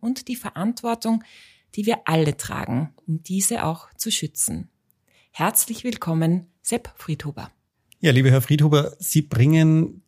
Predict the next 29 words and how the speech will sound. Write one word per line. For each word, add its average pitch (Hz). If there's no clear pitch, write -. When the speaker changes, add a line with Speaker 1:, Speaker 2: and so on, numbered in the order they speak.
Speaker 2:
zahlreiche 156
Facetten -
der 151
Natur 151
über 143
Ihre 131
Fotos, 160
über 131
die 131
Naturdokumentationen, 139
die 123
auch 113
im 127
Fernsehen 147
zu -
sehen 131
waren, 123
zu 127
den 120
Menschen. 120
Was 139
bedeutet 143
die 165
Natur 156
für -
Sie 160
ganz 151
persönlich 165
und 151